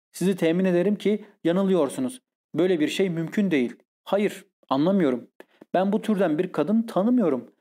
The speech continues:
Kısa bir süredir burada yaşıyorum. Biliyorsunuz ve iki kadın tanıdım. İkisi de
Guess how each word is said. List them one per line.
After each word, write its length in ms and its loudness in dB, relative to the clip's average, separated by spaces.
Kısa 240 -2
bir 100 2
süredir 460 0
burada 220 2
yaşıyorum. 560 0
Biliyorsunuz 600 0
ve 100 0
iki 180 -4
kadın 300 0
tanıdım. 440 -2
İkisi 340 -4
de 260 0